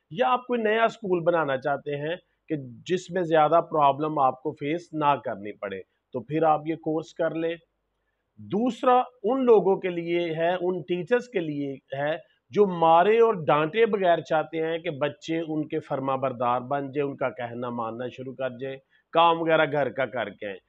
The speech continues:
तो उनके लिए भी ये कोर्स बहुत ज़रूरी है। तीसरे वो वालिदैन जो बच्चों के बारे में परेशान हैं कि उनके फर्माबरदार नहीं, उनके खिदमत गुजार नहीं,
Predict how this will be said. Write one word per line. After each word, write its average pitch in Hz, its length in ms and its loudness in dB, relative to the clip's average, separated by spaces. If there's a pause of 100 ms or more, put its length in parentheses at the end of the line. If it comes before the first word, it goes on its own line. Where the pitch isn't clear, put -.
(160)
तो 131 60 -6
उनके 156 300 -2
लिए 165 220 0
भी 160 140 -2
ये 165 200 -4
कोर्स 156 400 -4
बहुत 147 300 -4
ज़रूरी 143 360 -6
है। 139 160 -4 (440)
तीसरे 247 540 4 (220)
वो 220 260 4
वालिदैन 135 560 4 (260)
जो 175 120 2
बच्चों 196 440 0
के 233 100 -4
बारे 175 300 2
में 165 160 -4
परेशान 156 540 -4
हैं 156 200 -6
कि - 360 -8
उनके 151 260 -2
फर्माबरदार 143 880 -2
नहीं, 143 200 -4
उनके 143 240 -6
खिदमत 135 400 -8
गुजार 131 480 -2
नहीं, 131 280 -6